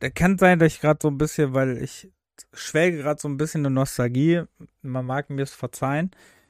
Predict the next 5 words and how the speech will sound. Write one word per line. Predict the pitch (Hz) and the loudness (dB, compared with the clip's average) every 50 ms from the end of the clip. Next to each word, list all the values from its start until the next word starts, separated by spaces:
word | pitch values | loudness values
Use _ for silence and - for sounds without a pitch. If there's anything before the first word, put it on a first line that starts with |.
| _ _ _ _ | _ _ _ _
Ähm, | - 139 135 131 131 131 131 131 131 120 - _ _ _ _ _ _ _ _ _ _ _ _ _ _ _ _ _ - | 0 2 2 4 2 2 2 0 0 -4 -6 _ _ _ _ _ _ _ _ _ _ _ _ _ _ _ _ _ -6
ja, | - 123 123 123 117 | -2 0 0 2 0
auf | 113 123 - - | 0 -2 -2 0
jeden | 165 160 156 | 0 0 0
Fall. | - - 160 147 147 143 139 139 139 135 | 0 4 4 6 8 8 6 6 4 2